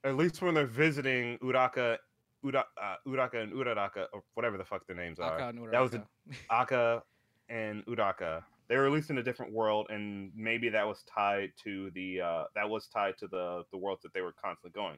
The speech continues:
Speaker 1: to.
Speaker 2: Right.
Speaker 1: Or at least their dream world or whatever you wanna fucking call it again. Um, but then fucking, it turns out that was actually part of the real world at some point when they fucking, like,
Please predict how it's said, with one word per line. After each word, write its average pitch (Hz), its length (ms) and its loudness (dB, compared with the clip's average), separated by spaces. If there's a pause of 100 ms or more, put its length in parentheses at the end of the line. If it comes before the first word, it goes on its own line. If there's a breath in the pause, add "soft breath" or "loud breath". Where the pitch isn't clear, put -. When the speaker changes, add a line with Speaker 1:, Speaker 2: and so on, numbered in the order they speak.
Speaker 1:
to. - 60 -20 (200)
Speaker 2:
Right. 123 260 -10
Speaker 1:
Or 107 80 -6
at - 20 -
least 110 160 -4
their 110 100 -4
dream 107 260 -4
world 95 240 0
or 90 80 -4
whatever 87 280 -4
you 80 100 -12
wanna 69 200 -14
fucking - 220 -20
call - 160 -20 (140)
it - 40 -12
again. 87 220 -10 (1000)
Um, 110 760 4 (240)
but 139 200 -6
then 208 560 2 (600)
fucking, 190 720 -2
it 165 180 2
turns 202 420 4
out 180 360 6
that 170 160 6
was 170 180 2
actually 156 380 0
part 185 420 4
of 160 100 2
the 156 100 6
real 156 380 0
world 208 460 4
at 220 180 -2
some 262 180 0
point 285 380 -2
when 233 160 2
they 233 140 4
fucking, 240 560 -4
like, 220 180 0